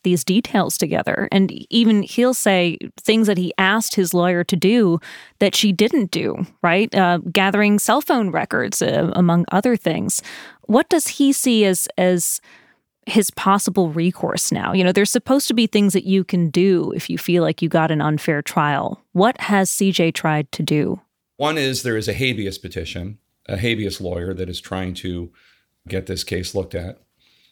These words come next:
Speaker 2: And the other one is a pardon or commutation. And that's what I'm appealing to, to the individuals in Philadelphia and Pennsylvania who can look at a case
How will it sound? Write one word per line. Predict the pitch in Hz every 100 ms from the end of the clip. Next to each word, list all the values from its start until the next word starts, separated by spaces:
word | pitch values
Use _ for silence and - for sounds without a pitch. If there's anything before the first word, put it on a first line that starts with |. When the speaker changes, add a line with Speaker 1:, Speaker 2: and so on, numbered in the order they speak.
| _
Speaker 2:
And | 117 113 110 107
the | 113
other | 123 143
one | 127 110 110
is | 110 104 104 101 95 - - _ _ _ _ _
a | 101
pardon | 104 - 107 110
or | 107
commutation. | - 101 101 95 104 123 - 82 _ _ _ _ _ _ _
And | - 104
that's | 110 117 127
what | 107 104 107 - _ _ _ _ _ _
I'm | 147 120
appealing | 123 - 90 90 92
to, | - 85 82 _ _ _ _ _ _
to | -
the | 117 113
individuals | 127 120 117 101 104 101 95 -
in | 107 98
Philadelphia | 92 104 101 101 - 104 98
and | 113
Pennsylvania | 98 90 95 123 135 98
who | 92
can | - 98
look | 98 104 120 -
at | - 92 90
a |
case | - 135 135 - - -